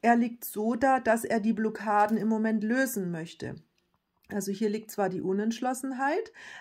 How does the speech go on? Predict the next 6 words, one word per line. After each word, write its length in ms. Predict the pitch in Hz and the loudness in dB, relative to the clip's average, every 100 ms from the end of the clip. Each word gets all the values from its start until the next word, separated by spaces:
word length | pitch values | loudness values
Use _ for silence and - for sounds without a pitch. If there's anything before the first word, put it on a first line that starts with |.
| - - | -12 -2
aber 600 | 202 208 247 254 311 302 | 2 4 4 6 6 6
er 140 | 226 | 2
möchte 600 | 214 226 285 - - 302 | 6 6 4 0 0 0
diese 340 | 226 226 220 | 2 0 0
Blockaden 680 | 214 196 190 202 190 185 180 | -2 -2 -2 0 0 0 -2
lösen. 540 | 175 175 175 - 262 | -2 0 -2 -2 -4